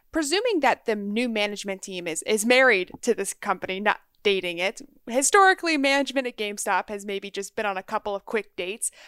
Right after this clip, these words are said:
Assuming that this management team is married to GameStop, is this analogy boring yet?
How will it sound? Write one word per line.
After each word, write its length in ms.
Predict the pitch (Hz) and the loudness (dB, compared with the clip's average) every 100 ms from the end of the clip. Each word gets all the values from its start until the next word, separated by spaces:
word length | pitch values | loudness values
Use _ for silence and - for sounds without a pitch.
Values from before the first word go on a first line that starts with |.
| - | -12
Assuming 480 | - 285 370 415 403 | -8 -6 -6 -4 -4
that 160 | 294 226 | -4 -6
this 160 | 226 208 | -8 -6
management 480 | 196 196 196 190 | -6 -6 -8 -14
team 300 | - 190 175 208 262 - | -12 -12 -12 -16 -20 -6
is 220 | 226 220 | -4 -4
married 460 | 208 202 208 208 196 | -4 -2 0 -2 -4
to 80 | 196 | -8
GameStop, 500 | 185 185 - 165 196 | -8 -8 -8 -8 -6
is 80 | |
this 160 | 202 214 | -6 -4
analogy 460 | 214 185 202 196 190 | -2 0 -2 -4 -8
boring 340 | 185 190 202 | -6 -6 -6
yet? 240 | 220 220 | -6 -6